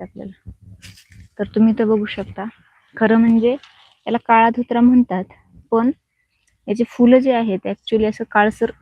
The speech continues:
जांभळ्या रंगाचं फूल दिसतं बाहेरून आणि मधून त्याच्या असा पांढरा रंग असतो. आता हे दुपारची वेळ आहे, त्यामुळे थोडंसं सुकल्यासारखं झालंय फूल, पण सकाळी असं हे मोठं एवढं फुल असतं सु-, अं, फुललेलं.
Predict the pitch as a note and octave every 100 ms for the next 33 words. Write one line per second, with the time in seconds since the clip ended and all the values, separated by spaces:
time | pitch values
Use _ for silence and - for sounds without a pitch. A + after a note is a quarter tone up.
0 | G3+ G#3+ G#3 G#3+ G#3+ A3 G3+ G3 G#3 -
1 | G#3+ G3 G3 - G3+ G3 G3+ F#3 F#3 B3
2 | _ _ - - - - - - F#3 F#3+
3 | G3+ B3 _ _ _ G3+ G#3 G#3+ A#3+ A3
4 | G#3 G#3+ - G#3 G#3+ G3+ G#3 G#3 F#3+ F#3
5 | E3+ F3+ _ A3 _ _ _ _ - -
6 | _ - - - - _ _ _ _ _
7 | _ F#3+ G#3 A3 A3 - _ - - G3
8 | G#3+ A3 A3 A3+ A3+ G#3+ G#3+ A3+ G#3+ G#3
9 | G#3+ - A3 A3 A#3+ - A#3+ G#3+ G3+ G3
10 | - G3+ G#3+ F#3+ - A3+ A#3 A3 C4 -
11 | A3 F#3+ A3 - _ _ _ - G#3 A3+
12 | A#3 A3 A3+ - B3+ - _ F#3+ G#3 A3+
13 | A3 A3+ G3+ - G3 - - F3 F3 -
14 | G3+ F#3 D#3+